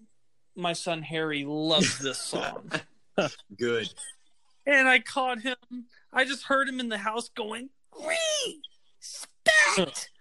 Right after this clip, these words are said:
Speaker 1: Walk!" And he started call-, for a week, he called everyone punk.
Speaker 2: <laughs>
Speaker 1: Like, uh, we had, we had said something to him, and he said, "What'd you say,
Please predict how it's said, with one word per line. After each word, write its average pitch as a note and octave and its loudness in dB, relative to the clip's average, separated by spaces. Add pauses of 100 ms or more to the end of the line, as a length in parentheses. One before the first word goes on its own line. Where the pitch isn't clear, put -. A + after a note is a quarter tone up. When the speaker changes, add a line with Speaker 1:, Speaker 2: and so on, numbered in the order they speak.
(340)
Speaker 1:
Walk!" B4 -2 (760)
And A#3 0
he A3+ -4
started A3+ -2
call-, A3 -4
for G#3 -2
a F#3 2
week, F3+ -10
he F#3+ -10
called F3+ -4
everyone E3+ -2
punk. - -6 (640)
Speaker 2:
<laughs> F#3+ 2 (2000)
Speaker 1:
Like, C4+ 2 (200)
uh, B3+ 2 (200)
we D#4 -4
had, C#4+ -6
we C#4 0
had B3 -6
said C4 -4
something A3 -6
to A#3 -8
him, A3 -4
and A3 -4
he A#3+ -2
said, A3 0
"What'd F4+ -4
you G#4+ 2
say, A4 2